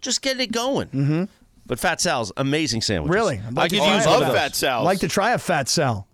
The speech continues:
Speaker 3: You've never had one?
Speaker 2: I've never had a Fat Sal.
Speaker 3: Oh.
Speaker 2: Really? Never had one.
Speaker 3: So good.
Speaker 2: Really?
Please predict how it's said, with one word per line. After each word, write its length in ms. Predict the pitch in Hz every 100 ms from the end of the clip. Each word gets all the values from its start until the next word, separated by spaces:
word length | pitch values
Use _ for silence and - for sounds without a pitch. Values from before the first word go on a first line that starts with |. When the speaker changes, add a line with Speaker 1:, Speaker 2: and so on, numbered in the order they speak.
| _ _ _ _ _ _ -
Speaker 3:
You've 160 | 175
never 200 | 196 214
had 180 | 196 208
one? 160 | 285 370
Speaker 2:
I've 140 | 160 185
never 200 | 220 240
had 160 | 247
a 60 | 311
Fat 220 | - 196 151
Sal. 200 | 160 156
Speaker 3:
Oh. 1700 | 156 151 147 143 139 135 135 131 120 113 98 - - - - - - -
Speaker 2:
Really? 300 | 156 269 185
Never 280 | 127 180 247
had 220 | 254 330
one. 160 | - 202 _ _ -
Speaker 3:
So 500 | - - 127 127 110
good. 280 | 95 76 95
Speaker 2:
Really? 420 | 131 190 113